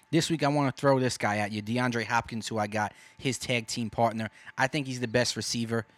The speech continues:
in the N F L. I said that over the, the, um, chat that we got going on with some family members, and I'm just really excited to have a top-level receiver on my fantasy football team, um, this year. So I got Hopkins.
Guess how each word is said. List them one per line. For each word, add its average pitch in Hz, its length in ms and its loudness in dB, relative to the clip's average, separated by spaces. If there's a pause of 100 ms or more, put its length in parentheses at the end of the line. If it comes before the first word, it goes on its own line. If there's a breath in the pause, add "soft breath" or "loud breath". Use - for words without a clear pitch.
(180 soft breath)
in 160 140 4
the 156 80 6
N 131 160 4
F 113 180 -2
L. 117 120 4
I 113 60 0
said 131 220 -2
that 131 140 0
over 123 220 2
the, 117 180 0 (460 soft breath)
the, 110 380 2
um, 107 160 0
chat 117 320 2
that 117 140 0
we 113 80 -2
got 107 240 2
going 113 240 0
on 110 100 0
with 107 80 -4
some 107 140 -4
family 110 320 -4
members, 107 420 -2 (500 soft breath)
and 117 400 2 (200)
I'm 127 180 0
just 123 220 2
really 127 340 6
excited 113 440 2
to 95 60 -2
have 107 360 2
a 104 180 -4 (120)
top-level 110 760 2
receiver 95 560 -4 (320 loud breath)
on 113 100 -2
my 104 100 2
fantasy 107 420 -4
football 98 360 -2
team, 92 320 -6 (360 soft breath)
um, 95 240 -2
this 101 240 0
year. 98 240 -4
So 107 260 0
I 123 140 4
got 113 200 2
Hopkins. 101 480 -2